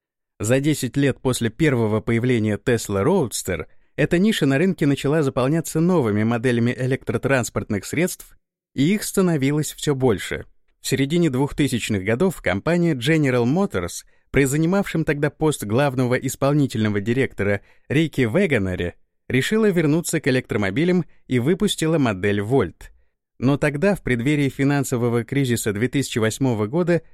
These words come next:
экономические перспективы казались мрачными, и это отражалось на всем, даже на юморе. Обращаясь к приглашенному докладчику на совещании руководства, Вегонер пошутил, что обычно они дают выступающим машину в знак благодарности,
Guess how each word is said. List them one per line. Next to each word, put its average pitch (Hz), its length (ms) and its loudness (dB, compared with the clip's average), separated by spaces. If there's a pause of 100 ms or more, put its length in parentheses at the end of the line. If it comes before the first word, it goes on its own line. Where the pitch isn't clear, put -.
(140)
экономические 180 800 0
перспективы 151 720 -2
казались 127 480 0
мрачными, 147 640 -2 (160)
и 110 120 0
это 185 220 2
отражалось 147 520 0
на 117 160 0
всем, 156 420 0
даже 131 240 2
на 147 140 2
юморе. 123 540 -2 (440)
Обращаясь 139 600 0
к - 60 -20
приглашенному 131 720 2
докладчику 131 640 0
на 101 100 2
совещании 113 600 0
руководства, 110 760 -2 (240)
Вегонер 139 560 2
пошутил, 143 500 0
что 98 320 -2
обычно 139 500 0
они 139 200 2
дают 160 280 0
выступающим 156 720 0
машину 180 460 0
в 92 60 -4
знак 107 220 0
благодарности, 120 840 -2